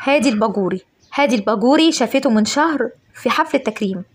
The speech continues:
لكن كانت متضايقة جدًا لما شافته، وبعدها بشهر واحد أعلنت جوازها. كان جواز أسطوري، وطبعًا لأن الحفلات الأفراح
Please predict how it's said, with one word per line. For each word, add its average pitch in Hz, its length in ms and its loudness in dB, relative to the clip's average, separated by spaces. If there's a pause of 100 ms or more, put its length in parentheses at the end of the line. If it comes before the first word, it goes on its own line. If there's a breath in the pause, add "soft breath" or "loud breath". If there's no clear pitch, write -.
(160)
لكن 190 320 0
كانت 196 200 -4
متضايقة 208 320 2
جدًا 220 340 0
لما 180 220 -2
شافته، 196 360 -6 (540)
وبعدها 240 600 2 (380)
بشهر 269 360 2
واحد 196 360 0 (560)
أعلنت 269 400 2
جوازها. 180 380 -2 (180)
كان 233 140 0
جواز 262 260 2
أسطوري، - 460 -4 (360)
وطبعًا 247 540 0 (260)
لأن 320 300 2
الحفلات 226 600 -2
الأفراح - 640 -2